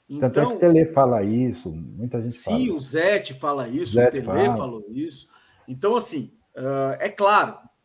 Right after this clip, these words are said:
Speaker 2: o São Paulo caiu, mas aí, enfim, né, a gente fica naquela. É, o Dagoberto, na estreia, né, o Corinthians, o primeiro jogo do Paulista de noventa, o Corinthians perde pro Noroeste, um a zero, depois ganha a Taça dos Invictos, com mais de trinta partidas invictas.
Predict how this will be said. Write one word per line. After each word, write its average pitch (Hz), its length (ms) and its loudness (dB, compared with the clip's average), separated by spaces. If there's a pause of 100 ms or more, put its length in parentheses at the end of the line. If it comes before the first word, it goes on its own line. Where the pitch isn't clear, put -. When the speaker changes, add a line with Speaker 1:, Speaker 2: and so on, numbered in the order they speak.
(120)
Speaker 2:
o 120 80 -20
São 175 240 -8
Paulo 202 280 0
caiu, 220 360 -2
mas 262 320 -4
aí, 233 320 -2
enfim, 214 320 -6
né, 208 160 -4
a 208 60 -2
gente 185 500 -14 (280)
fica 175 220 -8
naquela. 147 480 -6 (360)
É, 151 580 -2 (260)
o 143 120 -10
Dagoberto, 185 640 2
na 160 140 -4
estreia, 139 580 -8
né, 135 140 -8
o 165 40 -8
Corinthians, 180 440 -8
o - 120 -16
primeiro 220 360 0
jogo 196 220 -2
do 190 80 -14
Paulista 175 300 -4
de 180 40 -16
noventa, 143 240 -8
o - 20 -16
Corinthians 156 300 -12
perde 226 400 -2
pro 202 140 -12
Noroeste, 156 600 -8
um 143 60 -12
a 123 60 -10
zero, 131 240 -12
depois 190 420 0
ganha 277 300 0
a - 20 0
Taça 233 340 -4
dos 190 200 -14
Invictos, 160 560 -12
com 175 80 -12
mais 220 240 0
de 214 80 -10
trinta 262 400 -4
partidas 170 640 -8
invictas. 143 360 -12